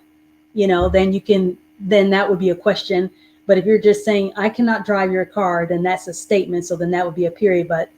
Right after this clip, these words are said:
you know, it, it depends on how you say it. So I guess it could be a question mark.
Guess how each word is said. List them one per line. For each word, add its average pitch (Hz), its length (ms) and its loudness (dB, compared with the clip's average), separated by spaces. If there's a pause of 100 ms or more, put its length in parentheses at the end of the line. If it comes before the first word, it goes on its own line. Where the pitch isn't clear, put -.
(380)
you 202 120 2
know, 180 160 6
it, 180 140 0
it 202 140 4
depends 208 300 2
on 202 100 4
how 190 100 2
you 190 140 2
say 185 260 0
it. 202 100 -2
So 202 160 2
I 202 120 2
guess 240 200 0
it 208 100 0
could 190 140 -2
be 185 80 2
a 170 60 0
question 180 360 -8
mark. 185 260 -2